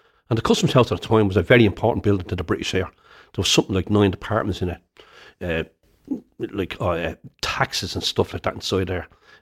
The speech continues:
uh, wills, all that type of thing. And they decided to burn that. And they did burn it down with the Dublin Brigade under Oscar Traynor and Tom Ennis and them, and with the Dublin Brigade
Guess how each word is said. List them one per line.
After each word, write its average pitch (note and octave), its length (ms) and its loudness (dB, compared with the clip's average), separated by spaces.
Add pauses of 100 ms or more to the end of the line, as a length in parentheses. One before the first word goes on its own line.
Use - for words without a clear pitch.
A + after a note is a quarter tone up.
(120)
uh, E2+ 180 -4 (180)
wills, G2 440 2
all G2 180 4
that F2 140 -6
type G2 200 -6
of - 60 -10
thing. F2 200 -8 (140)
And G2 100 -2
they F#2+ 60 2
decided A#2 340 6
to F#2+ 60 0
burn G2 320 2
that. F#2 180 -2 (640)
And G#2+ 120 0
they A#2+ 60 8
did F#3+ 240 2
burn A2 180 8
it F2 80 0
down F#2 240 0
with F2 100 -8
the F#2 60 -8
Dublin G#2 280 2
Brigade G2+ 460 4 (400)
under G2 400 2
Oscar - 280 0
Traynor G#2 520 2 (160)
and F2 180 -6
Tom G2+ 260 2
Ennis G#2 320 -2
and F2+ 140 -8
them, F2+ 160 -4 (440)
and F#2 260 -8
with G#2 120 0
the G#2 80 0
Dublin A#2 260 2
Brigade F#2+ 340 0